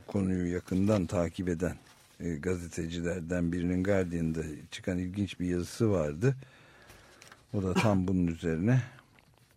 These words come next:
e, yani bu kemer sıkma, tek başına kemer sıkma, aldı başını giden, e, olayla hiçbir, e, yere gidilemeyeceğini söyleyen bir yazı yazdı Will Hutton.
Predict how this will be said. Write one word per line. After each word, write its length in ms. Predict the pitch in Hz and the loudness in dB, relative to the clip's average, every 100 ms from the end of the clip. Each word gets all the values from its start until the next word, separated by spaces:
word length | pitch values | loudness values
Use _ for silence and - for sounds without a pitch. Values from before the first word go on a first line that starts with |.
| _ _ _ _ _ _ | _ _ _ _ _ _
e, 60 | 107 | -4
yani 480 | 98 90 98 85 87 | -4 0 2 2 2
bu 260 | 90 87 82 | 0 -2 -2
kemer 340 | 117 110 110 | 4 6 6
sıkma, 480 | 104 - 85 90 - | 2 -4 -4 -6 -6
tek 260 | - 113 - | -4 -4 -4
başına 420 | 87 - 87 82 | -10 -10 -12 -12
kemer 400 | - 104 101 98 | -8 -4 -2 -2
sıkma, 400 | 87 85 - 85 | -4 -8 -6 -4
aldı 500 | 69 67 90 87 90 | -4 -4 -2 -2 -2
başını 360 | 87 - 87 87 | -2 -2 0 0
giden, 360 | 87 90 95 92 82 82 92 | 0 2 2 0 -10 -10 -6
e, 240 | 82 104 | -4 0
olayla 480 | 104 90 85 107 131 - - - - _ - | 2 2 2 0 0 -4 -20 -20 -20 _ -2
hiçbir, 560 | 113 107 104 107 123 107 - - 90 | -2 -2 -4 4 4 4 0 -12 -4
e, 220 | 95 92 | -2 2
yere 280 | 101 101 95 | 4 4 4
gidilemeyeceğini 880 | 98 101 110 104 87 82 82 76 80 | 2 4 4 4 2 0 -2 -2 -2
söyleyen 520 | 98 85 87 110 101 | 0 2 2 2 2
bir 100 | 101 | 2
yazı 340 | 92 92 95 | 0 0 0
yazdı 420 | 101 78 65 76 | 2 2 -2 -4
Will 220 | 76 82 73 | -2 0 -2
Hutton. 460 | - 85 - 123 | -2 -2 0 0